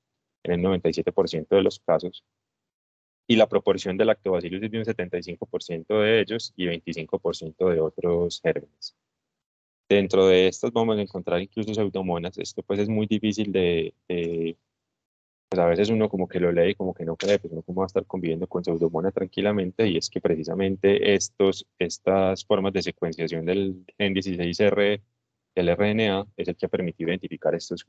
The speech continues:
estos subgrupos, pues, de bacterias. Otro grupo de, de autores evaluó muestras cervicales que contenían Acinetobacter dominando en un cuarenta y nueve por ciento, seguido de pseudomonas y lactobacillus.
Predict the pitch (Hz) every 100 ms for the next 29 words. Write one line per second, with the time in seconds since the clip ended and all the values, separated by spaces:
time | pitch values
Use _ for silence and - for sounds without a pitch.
0 | - - 82 - - 87 82 80 87 -
1 | 82 85 80 - 73 69 _ _ _ _
2 | _ _ _ _ _ _ - - _ -
3 | 104 120 127 123 123 127 120 - 101 90
4 | 90 87 78 _ _ _ - 90 - 90
5 | 104 104 92 87 85 85 87 107 110 110
6 | 95 87 87 - 85 95 - 95 90 85
7 | 82 101 92 85 80 82 82 80 101 92
8 | 87 85 82 87 95 104 95 87 80 82
9 | - 117 120 104 95 - 110 - - 82
10 | 85 85 90 90 85 80 82 85 82 80
11 | - 80 78 82 76 -